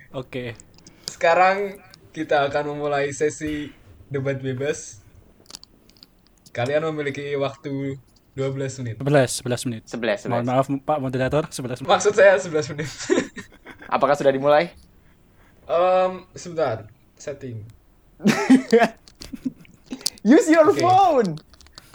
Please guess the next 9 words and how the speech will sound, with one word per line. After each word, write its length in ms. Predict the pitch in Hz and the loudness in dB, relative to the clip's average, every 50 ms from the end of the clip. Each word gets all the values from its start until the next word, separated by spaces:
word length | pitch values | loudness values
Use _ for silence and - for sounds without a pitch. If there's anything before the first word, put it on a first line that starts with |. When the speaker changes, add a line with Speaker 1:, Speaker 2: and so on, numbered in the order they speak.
| - _ _ | -20 _ _
Speaker 2:
Baik, 360 | _ 139 156 180 175 175 - - _ - - - | _ 0 2 2 2 0 -6 -16 _ -20 -20 -14
waktu 240 | - 160 151 - 180 185 | -10 -10 -8 -6 -8 -8
sudah 220 | 190 180 170 175 | -8 -4 -4 -4
dimulai. 460 | 160 160 165 160 151 139 127 117 113 117 117 - _ _ _ _ _ _ - - _ _ _ - _ _ - | -4 -4 -6 -4 -4 -2 -2 -4 -4 -8 -12 -16 _ _ _ _ _ _ -18 -18 _ _ _ -20 _ _ -10
Speaker 1:
Oke. 500 | 123 - _ _ - 127 127 120 104 - - - - - - _ _ - | -10 -10 _ _ -8 -6 -6 -6 -6 -10 -14 -20 -20 -20 -20 _ _ -4
Em, 300 | 135 135 135 135 135 139 147 160 | -2 0 0 2 0 0 -2 -4
jadi 240 | 156 - 151 151 165 | -2 0 2 4 4
Speaker 3:
Enak 120 | 175 175 | 4 4
diaduk. 400 | 165 175 170 170 165 185 - - | 6 6 6 6 6 4 2 2